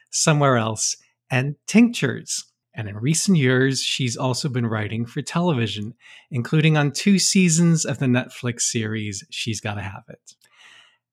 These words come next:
Issa spoke to me from her home in Brooklyn.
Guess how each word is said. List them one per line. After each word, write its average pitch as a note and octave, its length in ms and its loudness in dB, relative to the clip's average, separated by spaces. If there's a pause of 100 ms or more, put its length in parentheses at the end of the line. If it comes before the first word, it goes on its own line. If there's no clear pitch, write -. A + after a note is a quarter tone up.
(100)
Issa G#3+ 340 6
spoke F3 360 4
to E3 120 2
me C#3+ 160 6
from C3+ 240 0
her C3 120 4
home G#2 360 -2
in C#3+ 200 -4
Brooklyn. C3+ 500 -2